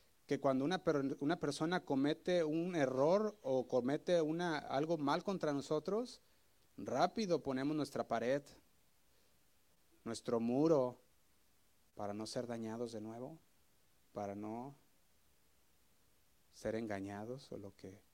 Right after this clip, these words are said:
haya sido. Pero el Señor dice, "Perdona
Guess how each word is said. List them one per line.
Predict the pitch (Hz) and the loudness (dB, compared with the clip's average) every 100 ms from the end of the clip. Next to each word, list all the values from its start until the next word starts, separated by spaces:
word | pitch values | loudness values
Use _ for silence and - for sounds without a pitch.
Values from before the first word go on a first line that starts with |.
| _ | _
haya | 104 104 | -12 -10
sido. | 104 - 107 123 202 _ _ _ _ _ _ _ _ _ _ _ _ _ _ _ _ _ _ _ _ - | -10 -8 -8 -8 -12 _ _ _ _ _ _ _ _ _ _ _ _ _ _ _ _ _ _ _ _ -8
Pero | 104 | -6
el | 104 | -2
Señor | 110 107 | -2 -2
dice, | 113 - 123 180 _ _ _ _ _ _ _ _ _ _ _ | -4 -4 -8 -10 _ _ _ _ _ _ _ _ _ _ _
"Perdona | - 110 127 147 139 | -4 -2 0 -2 -6